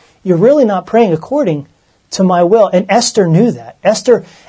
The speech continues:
Esther as the virgin, getting ready to become the bride, understood that praying according to the will of the Father, she understood that,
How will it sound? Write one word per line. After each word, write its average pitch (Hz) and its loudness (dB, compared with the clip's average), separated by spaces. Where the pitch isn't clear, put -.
Esther 269 0
as 202 0
the 170 -8
virgin, 156 0
getting 175 0
ready 202 2
to 190 -8
become 180 0
the 170 0
bride, 139 -2
understood 247 0
that 151 -2
praying 233 2
according 240 0
to - -2
the 160 0
will 175 2
of 233 0
the 202 -8
Father, 151 -6
she - 0
understood 226 0
that, 156 -2